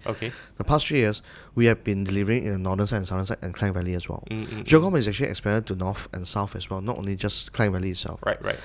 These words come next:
Speaker 2: Yep. Because due to what we want to restructure a little bit of our company,
Speaker 1: Mm.
Speaker 2: and we decided to close northern and southern last year for
Speaker 1: Mm.
Speaker 2: actually our renovation basis
Speaker 1: Okay.
Speaker 2: to make sure that we actually concentrate much more firepower onto Klang Valley.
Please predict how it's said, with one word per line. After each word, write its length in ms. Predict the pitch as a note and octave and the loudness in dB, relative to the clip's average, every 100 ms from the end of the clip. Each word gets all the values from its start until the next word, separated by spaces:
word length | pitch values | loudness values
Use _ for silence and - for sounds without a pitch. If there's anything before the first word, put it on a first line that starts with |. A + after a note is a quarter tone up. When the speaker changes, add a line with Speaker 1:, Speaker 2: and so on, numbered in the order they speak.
| - | 0
Speaker 2:
Yep. 180 | B2+ - - - | 2 2 -4 -6
Because 180 | - F3 | 2 4
due 120 | E3 | 6
to 180 | E3 A2+ G2 F#2 | 4 4 2 2
what 240 | C3 C#3+ | 2 2
we 160 | - F#2 | 0 -2
want 220 | G2+ A2+ | 0 0
to 160 | F#2+ F#2 | -2 -2
restructure 500 | F#2 - F#2 - A#2 F#2 | -2 -2 -4 0 0 0
a 60 | |
little 160 | F2+ F#2+ | 0 0
bit 120 | G2+ | -2
of 140 | - - | -4 -6
our 100 | F#2 | -8
company, 400 | - F#2 F2+ A2+ - - | -8 -10 -8 -10 -14 -10
Speaker 1:
Mm. 200 | A2 G#2 G#2+ | -8 -4 0
Speaker 2:
and 140 | G#2 | 0
we 80 | G2 | 0
decided 520 | F#2+ - G#2+ A2+ B2 | -2 0 4 4 2
to 220 | - G2 F2 | 0 -2 -2
close 460 | - A2+ A2 - - | -4 0 0 -2 -4
northern 340 | G#2 G2+ G#2 | 0 0 0
and 140 | G#2+ F#2+ | -2 -2
southern 520 | F#2+ F#2+ G#2 G2+ G2+ | -4 -2 -4 -4 -4
last 260 | G2 G2+ A#2+ | -2 -2 -2
year 240 | G2 F#2 | -2 -4
for 140 | - A#2 | -6 -6
Speaker 1:
Mm. 180 | A2+ | -4
Speaker 2:
actually 320 | G#2 G#2+ G#2+ - | -6 -4 -4 -4
our 180 | F#2 F2+ | -6 -6
renovation 460 | F#2 F#2+ G2 G#2 F#2+ | -4 -2 -4 -4 -6
basis 340 | F2+ F2+ - - A2 | -6 -10 -12 -10 -10
Speaker 1:
Okay. 240 | - A2 - | -8 -8 0
Speaker 2:
to 100 | G#2+ | 2
make 100 | A#2 | 6
sure 120 | B2+ | 6
that 100 | F#2+ | 6
we 100 | F#2+ | 2
actually 180 | F#2+ A2 | 0 -2
concentrate 320 | G2+ G2 G#2+ | -2 -2 -2
much 240 | G#2 - | -2 -4
more 240 | G#2+ G#2 G2+ | -2 -2 -2
firepower 540 | - F#2 - F2+ F#2 | -2 -2 -2 -2 -2
onto 260 | F2 - F2+ | -6 -6 -6
Klang 240 | - F#2+ | -4 -2
Valley. 260 | F2+ F2+ | -2 -6